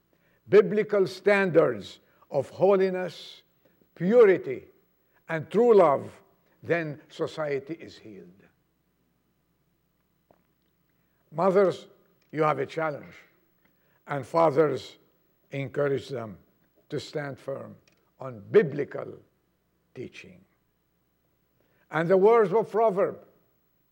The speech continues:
that was written long time ago by the Holy Spirit are being fulfilled in the mothers that stand against the tide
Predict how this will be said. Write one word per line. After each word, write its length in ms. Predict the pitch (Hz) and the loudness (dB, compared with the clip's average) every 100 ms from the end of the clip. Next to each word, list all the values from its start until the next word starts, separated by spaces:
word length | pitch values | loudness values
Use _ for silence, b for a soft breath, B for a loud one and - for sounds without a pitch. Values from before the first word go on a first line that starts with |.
| _ _ _ _ _ _ _ _ _ - | _ _ _ _ _ _ _ _ _ -4
that 220 | 175 185 | -2 2
was 220 | 202 135 | 2 2
written 340 | 175 208 208 185 | 0 2 0 2
long 220 | 208 226 | 2 2
time 300 | 226 233 226 | 0 0 0
ago 280 | 208 220 208 | 0 2 2
by 200 | 156 151 | 0 0
the 120 | 147 | 0
Holy 280 | 165 180 165 | 0 0 -2
Spirit 420 | - 160 120 98 _ _ _ _ _ _ _ - | -4 -6 -6 -10 _ _ _ _ _ _ _ -8
are 420 | 165 160 147 117 _ _ _ _ _ - | -4 -2 -4 -6 _ _ _ _ _ -6
being 320 | 202 254 247 | -2 0 -2
fulfilled 600 | 196 214 190 - 220 185 | 0 -2 0 0 0 0
in 200 | - 180 | -8 -6
the 100 | 165 | -4
mothers 480 | 165 208 170 180 120 | 0 0 2 -2 -2
that 200 | 160 - | -6 -8
stand 680 | - - 220 226 180 139 - | -14 2 4 4 2 -4 -12
against 540 | 135 117 196 190 151 | -12 -2 -2 -2 -4
the 100 | - | -6
tide 720 | 165 - 208 226 165 131 - | -6 -2 0 2 0 -4 -12